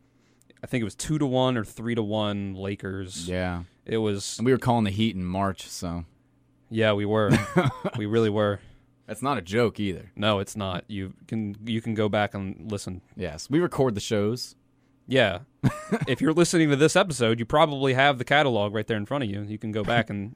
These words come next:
Speaker 2: <laughs> Hold me accountable for that take only.
Speaker 1: <laughs> Yes, please don't listen to any of the other takes that we've
Speaker 2: No.
Speaker 1: had.
Speaker 2: Though we are, we're pretty correct a lot of times.
Speaker 1: I feel
Speaker 2: We
Speaker 1: like we are.
Speaker 2: And, you know, s-, the Heat thing was a little outlandish, but a, a lot of stuff.
Speaker 1: We,
Speaker 2: we're
Speaker 1: yeah, who kn-, how serious were we?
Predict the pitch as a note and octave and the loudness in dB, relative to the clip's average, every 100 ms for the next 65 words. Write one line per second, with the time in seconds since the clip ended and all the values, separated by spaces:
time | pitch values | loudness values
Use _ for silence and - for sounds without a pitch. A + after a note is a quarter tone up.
0 | _ - A#3 G#3 F3+ D#3+ D#3 C#3 G#2 G2 | _ 8 8 10 6 6 4 4 2 0
1 | C3 B2 D#3+ - - D3 B2+ C3+ B2+ G2 | -2 0 0 2 6 6 6 2 2 0
2 | F2+ A#2+ D#3 E3+ - C#3+ A#2+ - D3+ D3+ | -2 -4 -6 -8 2 4 4 2 -2 2
3 | D#3 - D3+ D#3 C#3 C#3+ D3 D#3+ D#3+ C#3 | 0 2 -2 0 0 0 2 4 4 2
4 | - C#3 C3 A#2+ - B2+ - A2+ G#2+ A#2 | 2 2 2 -2 -2 -4 -4 -8 -4 -2
5 | A2+ A2+ C3 F3 F#3+ G3+ B3+ E3+ G3 - | 0 -2 4 4 6 6 6 6 4 6
6 | G4 F#4 - B2+ G#2 G2 F2 D2+ D#2 D2+ | 4 4 2 0 0 0 -6 -6 -10 -12
7 | C#2 F2 A#2 G3 G3+ E3+ F3 D3 D#3 C3+ | -10 -2 2 4 2 2 2 0 0 0
8 | D3 - D#3+ D#3 A#2+ - E3 E3 D3+ G#3+ | -2 -6 -4 -2 -2 -4 0 2 4 0
9 | - D3 C3 A#2 A2+ G2 F#2 F#2+ F#2 F#2 | 2 0 2 2 2 2 0 -2 -2 -4
10 | - A#2 F2 D3 - - C3+ G#2 A#2+ C#3+ | -2 -2 -2 -2 -4 0 0 2 2 2
11 | C#3+ A#2 G#2 G#2 D#3+ C3+ B2 D#3+ E3 F#3 | 4 2 0 0 0 0 2 2 4 2
12 | F3+ F3 F3 F#3+ F#3+ | 2 2 0 0 0